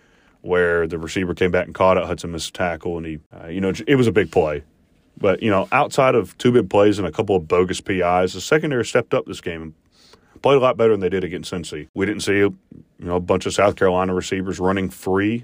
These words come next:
except for, you know, the one sixty-three yard touchdown that was given up, but that was in zone. That wasn't man-to-man. And I think that was a busted coverage in the middle with our safeties. But anyway, we tackled much better for the most part.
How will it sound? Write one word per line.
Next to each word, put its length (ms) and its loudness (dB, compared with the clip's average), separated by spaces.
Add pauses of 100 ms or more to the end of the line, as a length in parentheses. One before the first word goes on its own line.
except 260 -8
for, 100 -12
you 280 -10
know, 80 -6
the 60 -6
one 240 -6
sixty-three 540 -10
yard 180 -4
touchdown 340 -8
that 100 -8
was 120 -8
given 200 0
up, 120 0
but 80 -8
that 120 4
was 120 2
in 100 -4
zone. 300 -6
That 120 -8
wasn't 220 -6
man-to-man. 580 -10 (380)
And 80 -2
I 80 2
think 140 0
that 80 8
was 100 2
a 40 -4
busted 340 0
coverage 320 -2
in 60 -8
the 60 -8
middle 220 -6
with 100 -6
our 120 -6
safeties. 500 -4 (320)
But 140 -8
anyway, 320 4 (800)
we 100 -2
tackled 420 0
much 220 -2
better 200 4
for 120 -6
the 60 -4
most 260 -2
part. 320 0